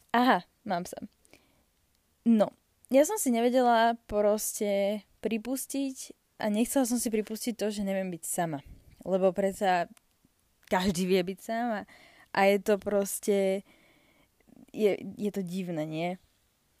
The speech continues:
Takže eh, nevedela som, alebo neuvedomovala som si to a hlavne dôležité, keď chceme niečo riešiť, je si najprv to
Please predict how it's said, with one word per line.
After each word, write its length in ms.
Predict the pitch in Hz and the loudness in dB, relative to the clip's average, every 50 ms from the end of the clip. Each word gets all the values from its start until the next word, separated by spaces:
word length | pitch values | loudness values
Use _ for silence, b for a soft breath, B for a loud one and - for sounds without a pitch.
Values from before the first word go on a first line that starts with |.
| _ _ _ _ | _ _ _ _
Takže 720 | - 180 185 196 196 196 202 190 185 190 196 185 - _ _ _ _ _ _ _ _ _ _ _ _ _ _ _ _ _ - - _ - - _ _ - | -4 -2 -2 -2 0 0 0 0 0 0 -4 -6 -12 _ _ _ _ _ _ _ _ _ _ _ _ _ _ _ _ _ -20 -20 _ -20 -20 _ _ -2
eh, 640 | 220 214 208 208 214 214 214 214 214 208 208 202 214 220 220 B B B B B B B _ _ _ _ _ - 233 | -2 0 2 2 2 2 0 0 0 0 -2 -2 -4 -6 -8 B B B B B B B _ _ _ _ _ -2 2
nevedela 400 | 254 269 302 302 277 262 247 254 | 4 4 4 4 4 4 2 2
som, 320 | - - - 240 254 254 | 0 -2 -2 0 0 2
alebo 240 | 226 208 208 196 196 | 2 0 0 -2 -4
neuvedomovala 640 | 196 202 208 214 214 208 202 208 202 202 196 196 202 | -4 -6 -6 -6 -6 -6 -6 -4 -2 -2 -2 -2 -4
som 160 | - 214 214 | -4 -6 -8
si 160 | 208 - 208 | -6 -6 -8
to 160 | 208 - 233 | -6 -2 -2
a 320 | 240 233 208 190 190 185 b b b b b b b b b b b _ _ _ _ _ _ _ _ _ _ _ _ _ 226 | -2 0 0 0 -2 -4 b b b b b b b b b b b _ _ _ _ _ _ _ _ _ _ _ _ _ -10
hlavne 560 | 208 214 226 220 220 226 220 214 214 208 196 | -4 0 2 2 2 2 0 0 -2 -2 -4
dôležité, 960 | 190 190 196 208 220 226 214 220 226 214 - 214 208 208 202 202 202 202 202 - _ _ _ - - - | -4 -4 -2 -2 -2 -2 -4 -4 -6 -6 -4 -2 0 2 2 0 0 -2 -6 -14 _ _ _ -20 -10 -8
keď 120 | 190 180 185 | -6 -6 -6
chceme 320 | - - 190 190 185 180 | -8 -8 -8 -6 -4 -4
niečo 240 | 180 175 - - 147 | -4 -4 -6 -6 -4
riešiť, 420 | 151 160 165 170 - - 220 214 202 185 | -2 -2 -2 -2 -2 -4 -4 -4 -6 -8
je 240 | 180 - - 180 196 214 214 - | -8 -6 -4 -4 -4 -4 -6 -8
si 160 | - - 180 | -10 -8 -8
najprv 560 | 175 175 175 - - 180 175 165 170 170 175 165 - _ _ _ _ _ _ | -6 -8 -8 -6 -4 -4 -2 -2 -4 -6 -8 -10 -14 _ _ _ _ _ _
to 160 | - 185 165 | -8 -8 -8